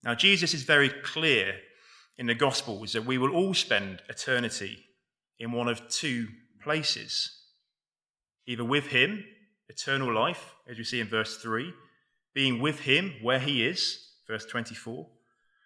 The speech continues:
or as he often warns in the Gospels,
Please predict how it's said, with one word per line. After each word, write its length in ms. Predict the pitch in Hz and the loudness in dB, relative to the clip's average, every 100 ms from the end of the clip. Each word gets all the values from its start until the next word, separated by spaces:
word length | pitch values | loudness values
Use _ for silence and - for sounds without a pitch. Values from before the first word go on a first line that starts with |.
| _ _ _ _ _ _ - | _ _ _ _ _ _ 2
or 120 | 151 | 4
as 60 | 143 | 6
he 60 | |
often 420 | 170 196 202 165 | 4 2 0 -2
warns 380 | 143 165 165 127 | 2 4 4 2
in 80 | 120 | 0
the 60 | 107 | 0
Gospels, 920 | 104 - - 95 - - - - | -2 -2 -6 -8 -4 -2 -2 -8